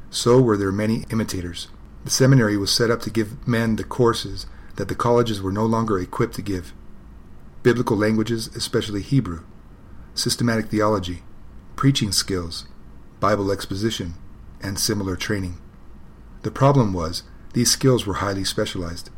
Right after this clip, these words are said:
and the professors who were equipped to impart them were even more highly specialized. Professors of Hebrew tended to know a dozen other ancient languages, and they preferred learning additional languages to teaching Hebrew to students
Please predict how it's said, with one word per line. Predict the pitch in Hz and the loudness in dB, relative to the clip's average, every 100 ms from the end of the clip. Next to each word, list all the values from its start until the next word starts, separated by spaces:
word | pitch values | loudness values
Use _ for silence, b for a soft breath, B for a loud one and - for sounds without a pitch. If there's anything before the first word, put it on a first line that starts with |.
| B B B | B B B
and | - 104 | -4 -2
the | |
professors | 101 98 131 131 95 - | -2 4 6 6 2 -2
who | 110 | -2
were | 101 95 | 0 0
equipped | 92 - 123 - - | 0 0 0 0 -8
to | 110 98 | -6 -4
impart | 101 120 139 98 | 0 2 2 0
them | 87 87 - - - - | -8 -8 -14 -18 -18 -6
were | 107 | -4
even | 110 110 101 | -2 -2 -2
more | 101 120 107 | 2 4 4
highly | 90 90 85 | 0 -4 -6
specialized. | - 80 87 82 85 - - - - - - - - | -6 -6 -6 -8 -8 -10 -14 -18 -18 -18 -18 -18 -10
Professors | - - 120 127 110 | -2 4 4 4 2
of | 101 | 2
Hebrew | 151 147 95 95 | 2 0 0 -4
tended | - 113 117 | -2 0 0
to | 110 | 0
know | 104 107 | 0 0
a | 90 | 0
dozen | 104 104 107 107 | 0 0 0 -2
other | 113 104 98 | -4 -2 -2
ancient | 104 107 - 104 101 | -2 -2 -2 -4 -6
languages, | 101 98 85 85 - - - | -6 -6 -6 -8 -10 -10 -10
and | 98 | -6
they | 98 | -6
preferred | 104 - 110 107 | -6 0 2 2
learning | 98 107 113 - | 2 0 0 -2
additional | 98 107 123 104 | -4 -2 0 -2
languages | 98 90 87 98 - | -2 -4 -4 -6 -6
to | - | -8
teaching | - 110 117 | -6 -4 -4
Hebrew | - - 127 - 90 107 | -6 0 0 0 -4 -8
to | - | -8
students | - 131 95 90 | -2 0 0 -6